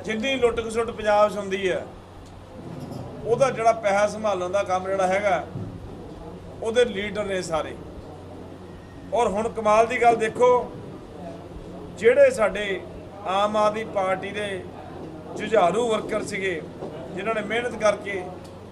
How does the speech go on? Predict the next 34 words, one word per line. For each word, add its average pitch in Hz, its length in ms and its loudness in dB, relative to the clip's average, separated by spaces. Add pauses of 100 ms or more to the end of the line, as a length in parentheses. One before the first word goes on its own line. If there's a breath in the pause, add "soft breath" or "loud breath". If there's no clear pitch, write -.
ਝੂਠ 196 220 -6
ਬੋਲ 226 280 2
ਕੇ 233 140 0
ਹੀ 226 100 -2
ਸਹੀ 196 200 -2
ਚਾਹੇ, 180 360 -2 (1120)
ਝੂਠ 180 240 0
ਤਾਂ 220 160 6
ਵਰਕਰਾਂ 208 400 4
ਨੇ 226 60 -4
ਨਹੀਂ 233 140 -4
ਬੋਲਿਆ, 214 280 0
ਝੂਠ 196 280 -6
ਤਾਂ 196 100 -2
ਇਹਨਾਂ 220 160 2
ਲੀਡਰਾਂ 196 320 0
ਨੇ 196 80 0
ਬੋਲਿਆ 160 280 -4
ਸੀਗਾ, - 260 -10 (920)
ਝੂਠੇ 214 320 0
ਵਾਅਦੇ 226 300 6
ਕੀਤੇ, 170 400 -8 (760)
ਉਹਨਾਂ 262 320 2
ਨੇ 214 160 -2
ਦੋ 190 280 -4
ਹਜ਼ਾਰ 220 220 2
ਬਾਈ 190 260 2
ਝੂਠ 185 340 -4
ਬੋਲ 196 260 -4
ਕੇ 202 100 -6
ਸਰਕਾਰ 175 420 0
ਲੈ 180 140 0
ਕੇ 170 140 -4
ਆਂਦੀ, 127 260 -6